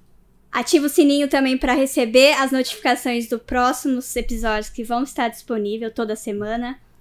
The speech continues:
Esse podcast também vai estar disponível no Spotify, então é só seguir a gente lá, Cross Xcast. Redes sociais, Instagram, Cross Experience University e cross experience ponto official.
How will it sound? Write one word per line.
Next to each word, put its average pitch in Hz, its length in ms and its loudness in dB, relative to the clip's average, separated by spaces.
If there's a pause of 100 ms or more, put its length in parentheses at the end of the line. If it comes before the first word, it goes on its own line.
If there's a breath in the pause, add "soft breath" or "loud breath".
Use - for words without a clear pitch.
(220 soft breath)
Esse - 120 -20
podcast 285 440 4
também 269 220 0
vai 262 100 -2
estar 262 220 -2
disponível 240 520 -6
no 226 100 -4
Spotify, 226 680 -6
então 240 200 -8
é 220 100 -6
só 240 280 -4
seguir 233 280 -10
a 220 60 -2
gente 220 240 -4
lá, 214 140 -6
Cross 214 260 -8 (120)
Xcast. - 580 -8 (280 soft breath)
Redes 269 220 2
sociais, 254 480 0
Instagram, 233 460 -2
Cross 233 340 -4
Experience 233 800 -6
University 240 720 -6 (200 soft breath)
e 240 80 -10
cross 233 280 0
experience 226 420 -6
ponto 220 260 -8
official. 233 400 -8